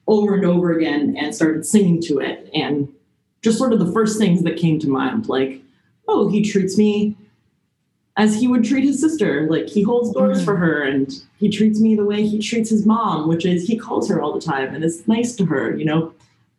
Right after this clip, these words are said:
Speaker 1: they say that men who love their mothers are good to the partners that they end up with. Um, and so I started just making note of the little,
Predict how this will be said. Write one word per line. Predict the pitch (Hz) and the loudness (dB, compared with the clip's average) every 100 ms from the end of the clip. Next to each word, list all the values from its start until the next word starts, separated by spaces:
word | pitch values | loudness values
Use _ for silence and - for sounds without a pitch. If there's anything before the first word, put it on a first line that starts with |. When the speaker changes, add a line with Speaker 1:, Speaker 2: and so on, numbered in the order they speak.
| - | -2
Speaker 1:
they | 190 | 0
say | 175 202 | 2 2
that | 190 185 | 2 2
men | 190 202 | 2 2
who | 208 | 2
love | 180 175 170 | 0 0 0
their | 170 160 | 2 0
mothers | 156 135 131 196 - - | 0 0 2 2 0 -2
are | 127 135 | -4 -2
good | 143 151 - | -2 -2 -2
to | 160 143 139 131 - _ _ | 0 0 0 -4 -12 _ _
the | - | -6
partners | - 160 127 131 135 | -2 -2 0 -2 -2
that | 123 | -4
they | 123 120 | -4 -2
end | 127 127 | -2 -2
up | 127 | -4
with. | - 160 165 - _ - - - - - _ _ - | -2 -2 -2 -10 _ -20 -20 -18 -20 -20 _ _ -6
Um, | 160 143 139 139 135 - - _ _ _ | -2 0 0 0 -2 -4 -10 _ _ _
and | - 175 170 | 0 2 2
so | 175 | 2
I | 185 | 0
started | 214 220 214 | 0 2 2
just | 196 185 | 0 0
making | 190 175 175 | 0 2 2
note | 160 151 | 2 -2
of | - | -2
the | 156 | -2
little, | 156 156 151 151 151 | 0 0 0 -2 -6